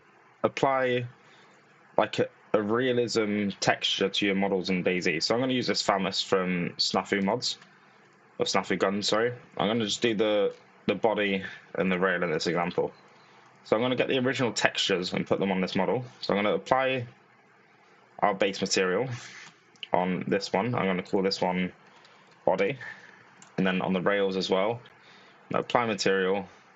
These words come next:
and call this one, uh, rail, just so I got, oh, so I got two materials in the list and I don't get confused which one, which one's which. So I'm gonna start with the body. I'm gonna extend colors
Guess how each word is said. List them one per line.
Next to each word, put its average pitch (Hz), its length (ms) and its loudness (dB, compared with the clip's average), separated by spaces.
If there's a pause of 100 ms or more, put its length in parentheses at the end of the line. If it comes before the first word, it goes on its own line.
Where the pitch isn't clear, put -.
(140)
and - 100 -6
call 98 220 0
this - 240 -2
one, 92 400 0 (880)
uh, 85 260 2
rail, 85 400 0 (160)
just 123 140 0
so 127 100 4
I 113 40 0
got, 110 200 0 (200)
oh, 123 100 -2 (240)
so - 160 -2
I 104 60 2
got - 100 -6
two 123 160 0
materials 101 420 0
in 95 120 2
the 85 60 -2
list 95 260 0
and 92 100 0
I 90 60 2
don't 87 180 -2
get - 140 -4
confused 87 320 -2
which - 180 -6
one, 80 220 -4
which - 240 -2
one's 90 160 -4
which. - 340 -2 (640)
So - 140 0
I'm - 20 4
gonna 123 120 0
start 135 280 0
with 113 80 0
the 104 60 0
body. 101 340 0 (840)
I'm 95 100 2
gonna 98 300 2
extend 113 640 0 (1000)
colors 120 520 0